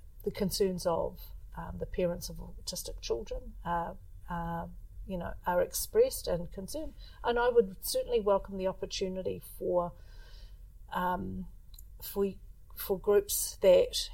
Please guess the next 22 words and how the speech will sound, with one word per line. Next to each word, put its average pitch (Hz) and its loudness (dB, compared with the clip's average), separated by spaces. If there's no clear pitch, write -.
have 190 6
specific - 0
needs - -2
to 208 0
be 196 6
able 185 2
to 185 0
voice 175 2
them, 175 0
um, 170 -2
as 175 2
well, 175 4
and, 190 4
you 220 2
know, 185 6
be 208 6
s-, - 0
and 190 2
feel 214 8
a 180 -2
sense 196 0
of 175 4